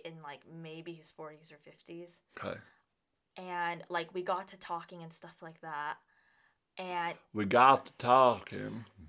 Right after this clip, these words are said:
Speaker 1: and he was, like, some sort of, like, Cisco software engineer or
Speaker 2: Oh.
Speaker 1: whatever. I don't know. I didn't really care. But the thing is, I could tell he really fancied me.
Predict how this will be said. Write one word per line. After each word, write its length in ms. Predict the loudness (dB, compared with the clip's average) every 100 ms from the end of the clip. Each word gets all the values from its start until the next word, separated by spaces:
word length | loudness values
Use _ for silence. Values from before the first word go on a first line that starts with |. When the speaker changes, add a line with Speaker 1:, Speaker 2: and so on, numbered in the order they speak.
| -4
Speaker 1:
and 180 | -2
he 120 | -4 -8
was, 160 | -4 -2
like, 120 | -2
some 200 | -6 -8
sort 160 | -10
of, 100 | -8
like, 200 | -6 -6
Cisco 540 | -6 -10 -12 -8 -6 -6
software 440 | -8 -14 -12 -12
engineer 300 | -12 -16 -8
or 80 | -6
Speaker 2:
Oh. 40 | -4
Speaker 1:
whatever. 440 | -6 -8 -8 -8
I 100 | -8
don't 180 | -8 -10
know. 120 | -12 -6
I 120 | -4
didn't 140 | -4 -6
really 180 | -8
care. 420 | -10 -14 -12 -10 -10
But 120 | -12
the 40 | -12
thing 300 | -10 -10 -8
is, 400 | -10 -10 -12 -18 _ -6
I 100 | -4
could 120 | -4
tell 160 | -6 -8
he 160 | -8 -8
really 280 | -6 -8
fancied 520 | -10 -14 -14 -14 -14 -14
me. 320 | -14 -14 -16